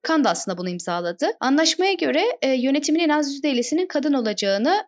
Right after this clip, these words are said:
kabul etmiş oluyorlar. Tabii ki bu konu anlaşmadan öte işin ruhunda olmalı.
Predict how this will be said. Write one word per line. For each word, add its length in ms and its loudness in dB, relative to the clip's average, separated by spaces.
kabul 240 2
etmiş 300 -4
oluyorlar. 500 -2
Tabii 220 0
ki 140 -2
bu 80 -2
konu 320 0
anlaşmadan 560 0
öte 260 -2
işin 240 0
ruhunda 340 -2
olmalı. 460 -2